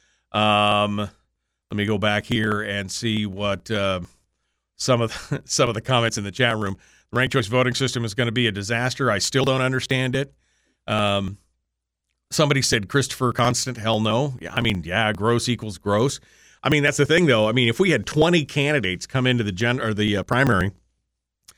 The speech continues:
uh, the special primary coming up, what a, wow, what a mess it was gonna be. And then Sarah Palin on top of that and everything else.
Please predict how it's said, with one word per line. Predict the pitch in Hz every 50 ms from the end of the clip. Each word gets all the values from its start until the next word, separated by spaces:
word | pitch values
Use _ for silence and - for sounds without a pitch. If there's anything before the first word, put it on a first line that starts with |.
| _ _ _ _ _ _ _ _ -
uh, | 101 101 98 92
the | 95 95
special | - - 151 156 - - 143 117
primary | - - 123 110 104 98 98 95 95 98 92
coming | - 120 104 98 95
up, | 92 98 - - - -
what | _ 90 85 120 151 151
a, | 120 98 78 71 - - - - _ _ _ _
wow, | 78 85 101 95 95 82
what | 73 78 113 110
a | 98
mess | 82 82 82 87 95 95 85 - - - - 92
it | 90 90
was | 85 87
gonna | - 85 82
be. | 73 80 76 71 71 _ _ _ _ _ _ _ _ _ _ _ -
And | 101 104
then | 107 101 87 -
Sarah | - - 127 117 110 -
Palin | - - - 117 120 127 120 110
on | 98 92 90
top | - 127 113 113 -
of | - 107
that | 110 110 120 120
and | 110 98
everything | 101 101 110 110 - 117 110 107
else. | 107 104 110 120 113 - - - -